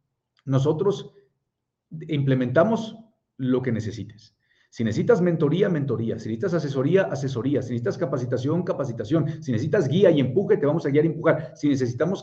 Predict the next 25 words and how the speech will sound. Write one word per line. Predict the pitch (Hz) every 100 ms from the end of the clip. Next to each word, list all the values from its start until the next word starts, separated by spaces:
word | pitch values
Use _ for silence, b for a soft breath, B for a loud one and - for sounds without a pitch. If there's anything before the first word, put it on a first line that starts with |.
| -
coaching, | 147 147 139 202
usamos | 135 113 147
las | 170
mejores | 127 117 175
estrategias | 165 127 104 151 175
del | 139
coaching. | 165 226 214 110 _ b b b b
Nosotros | 123 147 196 190
desarrollamos | 156 139 123 117 117 175 208 156 - - _
y | 139
preparamos | - 117 117 120 147 -
al | 98 101
dueño | 131 147 117 - - b b b b -
para | 120 117
que | 117
logre | 127 160 185 185 165
la | 131
razón | 123 - 156 156
por | 139
la | 117
cual | 120 135 143
decidió | 131 123 107 131
tener | 127 120 120 127
una | 123
empresa, | 110 123 131 135 98